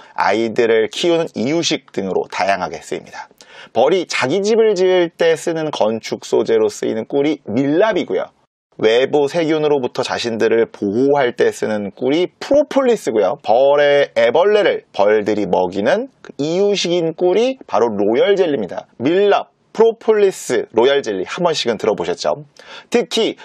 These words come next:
로열 젤리를 얼마나 먹느냐에 따라서 일벌이 되느냐, 여왕벌이 되느냐가 결정이 됩니다.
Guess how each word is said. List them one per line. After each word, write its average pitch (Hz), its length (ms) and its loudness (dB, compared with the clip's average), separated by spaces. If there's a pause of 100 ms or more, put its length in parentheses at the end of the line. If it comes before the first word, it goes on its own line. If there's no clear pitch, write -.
로열 185 500 2
젤리를 190 560 2
얼마나 151 560 2
먹느냐에 117 600 0
따라서 117 600 0 (100)
일벌이 131 680 0
되느냐, 107 560 0 (140)
여왕벌이 107 600 0
되느냐가 82 480 -6
결정이 82 440 -8
됩니다. 85 380 -12